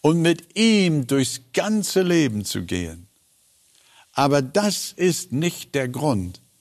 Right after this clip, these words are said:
weshalb jemand selig wird.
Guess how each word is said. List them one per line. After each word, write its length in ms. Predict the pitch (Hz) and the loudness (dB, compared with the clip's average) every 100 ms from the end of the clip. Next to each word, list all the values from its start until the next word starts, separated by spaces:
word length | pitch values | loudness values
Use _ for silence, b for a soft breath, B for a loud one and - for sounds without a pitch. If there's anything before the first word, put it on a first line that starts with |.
| _ _ - | _ _ -2
weshalb 560 | 120 120 - 147 139 | -2 0 -2 -2 -2
jemand 480 | 107 127 139 127 120 | 2 2 4 -2 -4
selig 680 | 113 104 170 120 92 - 87 | -6 0 0 0 -4 -10 -14
wird. 300 | 85 80 - | -14 -14 -20